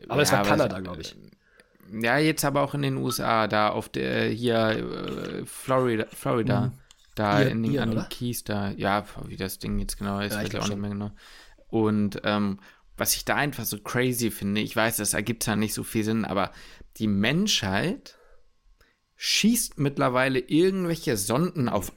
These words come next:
Speaker 2: Asteroiden, um herauszufinden, ob
Speaker 1: Ja.
Speaker 2: man ihre Umlaufbahn damit verändern kann, aber wir schaffen es nicht, uns gegen diese, dieses Umwetter zu schützen und dass da mehrere Me-, also viele Menschen dran,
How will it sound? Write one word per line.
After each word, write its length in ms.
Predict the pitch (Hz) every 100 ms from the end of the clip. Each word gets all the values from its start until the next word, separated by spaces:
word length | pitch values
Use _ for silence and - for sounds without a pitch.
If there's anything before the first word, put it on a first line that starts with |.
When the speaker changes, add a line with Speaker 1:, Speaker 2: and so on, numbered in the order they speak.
| -
Speaker 2:
Asteroiden, 920 | 151 - 175 131 123 120 147 175 123
um 100 | 110
herauszufinden, 760 | 104 107 151 - - 127 127
ob 100 | 135
Speaker 1:
Ja. 60 | 101
Speaker 2:
man 160 | 131
ihre 240 | 165 117 120
Umlaufbahn 720 | 117 165 196 107 - 110 101
damit 240 | 101 101
verändern 260 | - 104 110
kann, 140 | -
aber 160 | 101 95
wir 60 | 92
schaffen 360 | - 101 -
es 160 | 110 -
nicht, 380 | 104 156 - -
uns 220 | 127 -
gegen 180 | 117 120
diese, 220 | 110 104 - - -
dieses 300 | 113 104 -
Umwetter 720 | - - 185 208 117 - 92
zu 180 | - 107
schützen 360 | - 117 -
und 120 | 117 104
dass 140 | 104
da 120 | 113
mehrere 380 | 110 113 135 120
Me-, 300 | 117 120 127
also 240 | 110 104
viele 320 | - - 170 143
Menschen 320 | 143 - 123
dran, 160 | 107